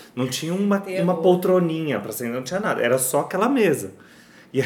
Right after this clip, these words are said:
Speaker 1: <laughs> gente se sentia meio espremido ali. Sete pessoas, não tinha um sofá pra sentar. Era, foi muito bizarro, cara. A gente se divertiu, mas
Speaker 2: Cara,
Speaker 1: foi,
Speaker 2: tem
Speaker 1: foi, foi, foi engraçado.
Speaker 2: Minha história também era disso. Foi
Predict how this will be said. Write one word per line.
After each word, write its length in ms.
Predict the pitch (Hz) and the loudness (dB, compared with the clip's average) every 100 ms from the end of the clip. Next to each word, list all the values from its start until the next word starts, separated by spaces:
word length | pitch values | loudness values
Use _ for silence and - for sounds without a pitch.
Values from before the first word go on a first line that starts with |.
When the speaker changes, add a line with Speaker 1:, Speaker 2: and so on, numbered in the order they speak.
| - | -4
Speaker 1:
<laughs> 80 | - | 0
gente 240 | 214 247 | 2 2
se 240 | - - 196 | 0 -4 -2
sentia 320 | 170 - 175 | -4 -2 -2
meio 400 | 175 196 226 254 - - - - - _ - _ - | 0 -2 -2 -8 -10 -16 -16 -20 -20 _ -20 _ -8
espremido 880 | - - 196 226 240 208 208 147 110 | -6 2 4 4 4 2 0 0 0
ali. 160 | 98 | 0
Sete 320 | 104 135 143 | -2 -2 -4
pessoas, 640 | - 185 180 - 160 185 165 | -2 -2 -2 0 2 2 0
não 140 | 156 | -6
tinha 180 | 170 175 | -8 -6
um 160 | 185 202 | -4 -4
sofá 560 | - 202 202 - 180 202 | -4 -6 -6 -8 -6 -6
pra 120 | 139 | -8
sentar. 360 | - 101 101 95 | -10 -10 -6 -6
Era, 120 | 104 | -6
foi 160 | - | -6
muito 400 | 131 135 143 143 | -4 -2 -2 -4
bizarro, 540 | 139 139 123 95 92 90 | -8 -6 -4 -4 -6 -12
cara. 220 | 95 - 101 127 - - - - | -14 -12 -10 -12 -14 -20 -20 -14
A 40 | |
gente 200 | 156 165 | -10 -8
se 80 | 156 | -6
divertiu, 560 | 143 143 139 - 90 82 | -4 -4 -4 -8 -12 -12
mas 320 | 92 95 - _ _ - - _ - _ | -12 -14 -18 _ _ -20 -20 _ -20 _
Speaker 2:
Cara, 160 | - 175 | -12 -10
Speaker 1:
foi, 320 | - 123 110 | -2 0 0
Speaker 2:
tem 100 | 120 | -4
Speaker 1:
foi, 240 | - 117 117 | -6 -6 -4
foi, 220 | 120 131 | -2 -4
foi 240 | - 127 | -6 -6
engraçado. 580 | 120 123 123 - 104 87 82 - | -4 -4 -6 -8 -12 -14 -16 -16
Speaker 2:
Minha 160 | 185 180 | -10 -8
história 340 | 180 185 185 | -8 -6 -6
também 280 | 180 185 185 | -8 -8 -8
era 220 | 185 202 | -6 -8
disso. 440 | 190 185 160 - 165 - | -10 -12 -14 -14 -18 -10
Foi 340 | 160 165 | -8 -8